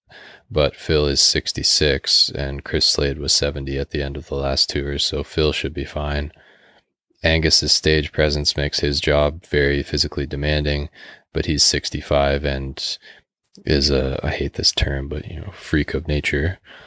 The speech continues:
So I, I'm sure he would be fine. Uh, and his nephew Stevie is sixty-three,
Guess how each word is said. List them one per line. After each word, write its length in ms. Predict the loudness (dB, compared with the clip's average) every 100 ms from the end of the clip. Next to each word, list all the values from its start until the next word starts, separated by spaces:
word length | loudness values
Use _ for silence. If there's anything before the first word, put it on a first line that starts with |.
| -18 -2
So 280 | 0 2
I, 340 | 2 2 0 -4 -6
I'm 120 | -4
sure 240 | 2 2 2
he 180 | 0 0
would 160 | 2
be 120 | 0
fine. 500 | -2 0 2 2 0 -4 _ _ _ _ _ -20 -8
Uh, 60 | -2
and 640 | -2 0 0 0 -2 -6
his 320 | -8 -4 0 2
nephew 360 | 2 0 0
Stevie 680 | 2 2 0 0 0 0 0
is 640 | -2 -2 -2 0 2 2 2
sixty-three, 1040 | 0 0 -2 -6 -8 0 2 2 0